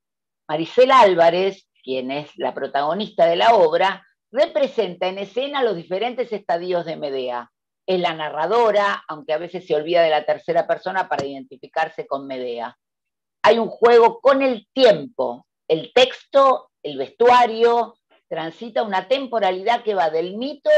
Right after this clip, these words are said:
a la actualidad, dándole un tinte también político. En relación a esto, me gustaría decir que después de ver la obra, algo quedó resonando,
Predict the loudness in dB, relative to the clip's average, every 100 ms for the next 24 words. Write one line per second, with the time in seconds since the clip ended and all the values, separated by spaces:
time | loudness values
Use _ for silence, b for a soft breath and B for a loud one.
0 | 2 0 -2 -2 -2 -4 -2 -4 -6 -6
1 | -12 _ _ _ _ -2 0 0 -4 -8
2 | -8 -10 -10 -8 -8 0 0 0 -2 -2
3 | -2 -2 -4 -4 -8 _ -20 -20 -20 _
4 | _ _ _ _ -12 -6 0 2 2 0
5 | -2 -2 -4 -6 -6 -8 -6 -4 -2 -2
6 | -4 _ -10 -8 -10 -10 -12 -14 _ _
7 | _ -2 0 2 4 6 6 6 4 4
8 | 4 2 2 -2 -4 -8 -2 0 2 0
9 | 0 0 -2 -2 -4 -8 -8 -8 -10 -12
10 | -12 -12